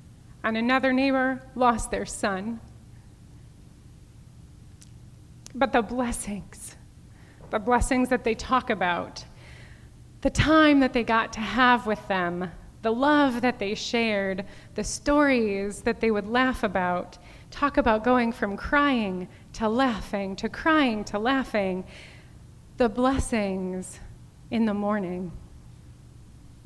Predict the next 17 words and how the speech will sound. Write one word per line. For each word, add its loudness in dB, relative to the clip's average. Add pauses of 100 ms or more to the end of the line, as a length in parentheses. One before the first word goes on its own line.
(2500)
Next 0
and -2
last 2
one 2
t-, -12 (220)
for -6
today. -2 (840)
"Blessed 2 (120)
are 2
the 0
meek, -6 (680)
for -2
they 0
will 0
inherit -2
the -4
earth." -8